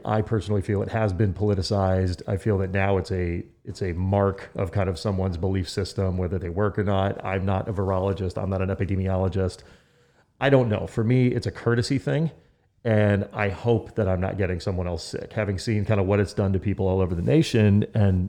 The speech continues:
you know, two hundred thousand plus perishing because of it. If it helps, then I'm gonna help. Dealing with it from the hospitality standpoint, it's interesting to see that, you know,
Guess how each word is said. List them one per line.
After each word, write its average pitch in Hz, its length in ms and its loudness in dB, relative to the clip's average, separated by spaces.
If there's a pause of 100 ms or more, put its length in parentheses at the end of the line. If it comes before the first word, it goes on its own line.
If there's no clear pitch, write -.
you 120 80 -12
know, 95 240 -8
two 120 140 -2
hundred 98 180 0
thousand 95 340 0
plus - 520 -4 (920)
perishing 110 440 0
because 85 300 -2
of 80 100 -4
it. 87 200 -2 (460)
If 107 140 0
it 95 80 2
helps, 110 360 4
then 98 100 0
I'm 95 120 2
gonna 95 140 2
help. 123 360 2 (920)
Dealing 160 340 6
with 147 180 6
it 117 80 0
from 113 160 2
the 101 60 4
hospitality 110 600 0
standpoint, 101 720 2 (520)
it's 127 220 -4
interesting 151 520 2
to 101 120 2
see 110 720 6 (320)
that, 107 460 6
you 127 80 6
know, 95 200 4